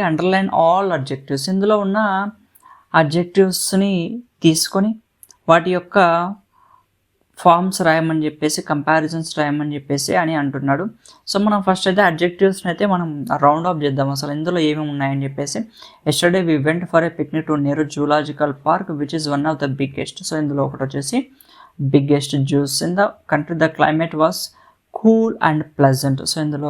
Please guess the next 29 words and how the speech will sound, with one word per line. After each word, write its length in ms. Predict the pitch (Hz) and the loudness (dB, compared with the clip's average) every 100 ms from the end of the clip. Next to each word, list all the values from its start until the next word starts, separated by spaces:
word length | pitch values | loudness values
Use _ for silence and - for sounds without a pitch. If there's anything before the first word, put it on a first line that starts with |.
| 147 | -8
ఒకటి 260 | 143 151 151 | -6 -6 -6
వచ్చేసి 260 | 147 160 - - | -6 -8 -10 -2
cool 200 | 185 214 - 180 | 0 0 0 -4
and 100 | 165 160 | -4 -4
pleasant, 280 | 143 143 147 - | -4 -4 -4 0
క్లైమేట్ 320 | 151 151 156 156 | 2 2 2 2
ఏ 20 | 151 | 2
విధంగా 300 | 147 147 139 139 | 0 -2 0 0
ఉంది 120 | 139 | -2
అని 100 | 143 151 | -4 -8
చెప్తుంది, 340 | - - 156 - | -10 -14 -10 0
కాబట్టి 300 | 175 170 175 | 0 0 -2
ఇది 80 | 240 156 | 2 2
అడ్జెక్టివ్ 380 | 135 139 143 135 | 0 -2 0 -2
అవుతుంది. 300 | - - - - _ - - - - - | -2 -12 -14 -16 _ -20 -20 -20 -10 0
We 80 | 139 139 | 2 4
saw 100 | 151 156 160 | 2 2 2
many 160 | 175 196 | 2 0
animals, 380 | 190 190 214 214 165 147 | 0 0 -2 -4 -2 4
birds, 320 | 165 185 - - - 160 143 | 4 4 -4 -12 -12 -4 0
reptiles, 500 | 143 - 170 165 165 151 - - | 0 0 2 2 0 -6 -8 -8
et 60 | 135 - | -4 0
cetera. 280 | 139 160 185 - _ _ - - _ - | 0 0 -4 -6 _ _ -20 -20 _ 2
We 80 | 147 | 4
also 200 | 156 185 180 | 4 0 2
saw 100 | 170 170 | 2 2
a 20 | 147 | 0
very 200 | 147 160 160 147 | 0 0 0 4
large, 360 | 151 175 175 | 4 4 0